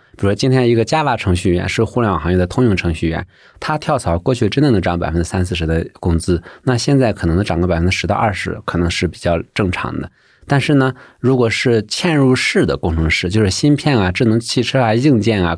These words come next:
这些程序员，他和互联网这个软件程序员不一样，那个领域的人均工资其实比互联网行业是低的，但是呢，那个行业现在涨幅是快的。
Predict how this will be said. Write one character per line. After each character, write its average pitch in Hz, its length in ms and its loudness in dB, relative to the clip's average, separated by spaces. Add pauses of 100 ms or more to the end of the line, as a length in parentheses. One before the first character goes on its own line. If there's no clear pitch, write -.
这 95 120 -2
些 85 100 0
程 87 200 -2
序 90 120 2
员， 80 200 -2 (300)
他 113 140 -6
和 120 320 0
互 120 220 -4
联 120 120 2
网 85 140 0
这 92 80 2
个 101 40 2
软 85 160 0
件 90 80 2
程 90 160 0
序 85 60 4
员 85 120 2
不 90 140 0
一 90 80 0
样， 104 180 -2 (320)
那 175 160 2
个 127 140 2
领 87 180 2
域 107 140 2
的 87 140 2
人 87 180 2
均 135 220 2
工 135 200 2
资 131 160 -2
其 - 160 -4
实 110 100 0
比 98 120 0
互 95 160 -4
联 90 80 0
网 80 80 -2
行 85 100 0
业 82 80 0
是 87 180 -4
低 95 280 0
的， - 100 -12 (160)
但 147 140 0
是 139 120 2
呢， 131 80 4
那 135 100 2
个 107 60 0
行 98 180 -2
业 107 40 2
现 107 160 0
在 98 120 2
涨 98 200 -2
幅 90 200 -8
是 - 160 -6
快 - 260 -6
的。 - 100 -20